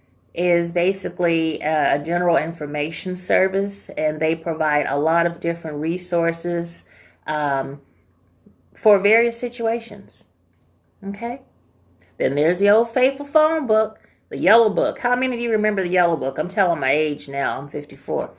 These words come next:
But the yellow book still exists in most communities. We just got a new one here at the house, okay?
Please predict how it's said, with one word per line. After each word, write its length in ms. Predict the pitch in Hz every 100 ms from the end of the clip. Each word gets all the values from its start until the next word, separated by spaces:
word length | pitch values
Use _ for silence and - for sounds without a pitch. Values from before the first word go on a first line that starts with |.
| _ - -
But 160 | - 147
the 100 | 165
yellow 360 | 190 254 311 240
book 240 | 233 233
still 300 | - 208 214
exists 440 | 208 170 185 190
in 120 | 190 185
most 280 | 175 175
communities. 520 | - 165 160 143 127 135
We 100 | 170
just 240 | 180 180
got 180 | 175 170
a 60 |
new 220 | 160 165 165
one 160 | 160
here 180 | 165 151
at 160 | 147 143
the 80 |
house, 480 | 143 131 98 - -
okay? 460 | - - 226 220